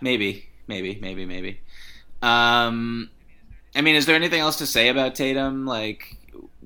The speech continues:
you know, the Team U S A was, uh, you know, injuries hampered him. It was a little disappointing. He wasn't particularly efficient. Uh, but,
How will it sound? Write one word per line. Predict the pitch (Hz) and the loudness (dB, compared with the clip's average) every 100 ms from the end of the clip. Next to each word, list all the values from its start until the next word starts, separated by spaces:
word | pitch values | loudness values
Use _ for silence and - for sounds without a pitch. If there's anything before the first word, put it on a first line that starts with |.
| - | -20
you | - 117 | -12 -6
know, | 113 107 104 98 - - | -4 -2 -4 -8 -14 -20
the | - 104 - - | -14 -10 -10 -6
Team | - 127 | -2 0
U | 123 | 2
S | 113 120 | 2 2
A | 120 | 2
was, | 113 104 - - - | 2 0 -2 -6 -10
uh, | - - - | -12 -12 -12
you | 104 | -8
know, | 95 95 - - | -8 -10 -16 -12
injuries | - 113 107 120 110 104 | -6 -4 -2 0 2 2
hampered | 110 104 107 | 2 2 0
him. | 107 104 101 | -2 -2 -4
It | 101 | -8
was | 104 | -8
a | |
little | 104 101 | -6 -6
disappointing. | 95 - 104 104 98 98 101 98 98 98 98 98 101 | -4 -6 -6 -6 -6 -4 -4 -4 -4 -8 -10 -12 -12
He | 107 | -8
wasn't | 101 98 104 | -4 -4 -6
particularly | 107 110 101 104 98 | -8 -10 -6 -4 -2
efficient. | 92 - 101 - 107 95 95 92 92 - - - | -4 -2 -2 0 -2 -2 -2 -6 -8 -6 -4 -4
Uh, | 92 90 90 90 87 - - - - - - - - - - - - _ _ | -6 -6 -6 -6 -8 -12 -18 -16 -14 -14 -14 -14 -16 -18 -20 -20 -20 _ _
but, | 127 117 107 - - | 4 4 4 0 -2